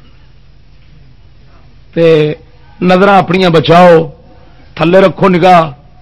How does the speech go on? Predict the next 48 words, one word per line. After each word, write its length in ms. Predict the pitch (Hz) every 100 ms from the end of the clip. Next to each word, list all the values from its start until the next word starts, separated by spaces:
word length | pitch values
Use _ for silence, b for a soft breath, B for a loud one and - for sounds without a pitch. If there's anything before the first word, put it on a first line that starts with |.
| - - -
او 120 | 175
دے 80 | 180
ول 160 | 156
ویکھو 280 | 185 180 196
ہی 80 | 190
نہ۔ 180 | 175 180 147 - - - - - - - - - -
پر 120 | 196
ہن 220 | 180 185
کون، 360 | - 190 175 170
میں، 180 | 175 156 160 131
اے، 260 | 185 190 165
میں 320 | 170 180 170 156 160 156 143
کی 140 | 156
دساں، 260 | 135 123 127
میں 220 | 143 147
اے 220 | 143 160
نہیں 140 | 147 143
بچ-، 420 | 139 127 156 131 147 160
بچن 280 | 180 196
بچن 240 | 170 160 160
والی 220 | 151 139
گل 160 | 139 135
کو 160 | 151
نہیں 120 | 139
ہے۔ 160 | 123 107 110 - - - - - - - - - - - - - - - - - - - - - - - -
اس 180 | - 160
آیت 280 | 190 202 156
کا 100 | 190
شان 260 | - 185 185
نزول 300 | 185 202 151
کیا 120 | 185
اور 80 | 180
اس 160 | 139
آیت 220 | 175 165
کا 80 | 180 123
صحیح 160 | 175
معنی 260 | 180 175 165
کیا؟ 140 | 131
وقال 360 | 160 147 170 175
الرسول 460 | 160 151 160 165 170
یا 120 | 165
رب 200 | 156 147
ان 160 | 151 156
قوم 280 | - 160 151
اتخذوا 540 | 110 147 135 143 139 143
هذا 140 | 139
القرآن 380 | 127 - 139 139
مهجورا۔ 500 | 135 135 117 139